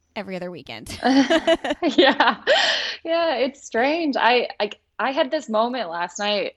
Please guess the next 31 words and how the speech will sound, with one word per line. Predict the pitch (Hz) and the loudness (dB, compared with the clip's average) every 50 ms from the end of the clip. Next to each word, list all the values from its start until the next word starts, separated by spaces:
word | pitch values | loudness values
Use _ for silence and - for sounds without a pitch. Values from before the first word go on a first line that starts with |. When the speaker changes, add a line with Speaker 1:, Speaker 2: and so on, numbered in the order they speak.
| _ - | _ -4
Speaker 2:
um, | 190 185 175 165 160 151 151 147 147 147 151 _ _ _ _ _ _ _ - - | -2 0 0 0 -2 -2 -4 -8 -10 -12 -14 _ _ _ _ _ _ _ -6 -2
after | 196 196 190 - 202 185 160 - | 0 0 0 -2 -6 -12 -12 -10
we, | 196 202 185 170 - - | -8 -8 -6 -6 -2 0
I | 190 | 0
watched | 180 180 190 190 - | 2 2 0 0 -4
the | - 170 | -10 -14
debate | 175 156 170 160 160 160 151 - - | -10 -6 -4 -4 -2 -2 -4 -6 -6
with | - 185 - | -8 -10 -8
Lewis, | - 175 185 180 170 160 165 - - | -4 -2 0 0 0 0 -2 -4 -8
and | 170 170 | -10 -8
we | 165 165 | -6 -4
were | 165 156 170 | -4 -4 -6
sitting | - - 175 165 175 170 | -6 -6 -4 -4 -2 0
out, | 165 160 151 156 143 - - | 0 2 2 2 0 0 -2
like, | 156 143 131 - - - - _ _ _ _ _ _ _ _ _ _ _ _ _ _ _ _ _ _ _ - | -2 -4 -4 -6 -12 -16 -18 _ _ _ _ _ _ _ _ _ _ _ _ _ _ _ _ _ _ _ -6
decompressing | 185 170 247 254 247 - 320 247 247 220 226 190 180 185 - 214 208 202 196 196 190 190 | -2 2 4 4 4 4 2 2 2 4 4 4 4 2 0 -2 -2 -2 -2 -4 -6 -6
Speaker 1:
Mm. | 196 | -6
Speaker 2:
because | 180 185 226 202 180 180 170 170 170 160 - | -6 -4 -2 -2 -2 0 -2 -4 -6 -6 -6
that | 160 139 - | -8 -8 -6
was | - 175 160 - - _ _ | -8 -10 -10 -12 -20 _ _
obnoxious, | - 175 165 165 175 165 160 165 - - 180 165 170 - - - | -8 -8 -6 -2 -2 -2 -2 -2 -2 -2 -2 -2 -2 -4 -6 -6
and | - 190 180 180 165 165 | -4 -4 -4 -4 -4 -2
we | 180 214 220 | 2 4 6
were | 214 214 254 | 8 8 6
<laughs> | |
just, | 269 311 294 294 - - | 6 4 2 0 0 0
like, | - 285 311 226 - | 2 2 2 0 -4
staring | - - - 240 226 202 202 202 202 208 202 | -10 -8 -4 -2 0 2 2 0 0 -2 -2
at | 196 180 - | -4 -4 -4
the | - 220 | -6 -10
stars. | 208 - - 196 180 180 180 180 185 185 180 - | -8 -6 -4 -2 0 0 0 -2 -2 -4 -6 -10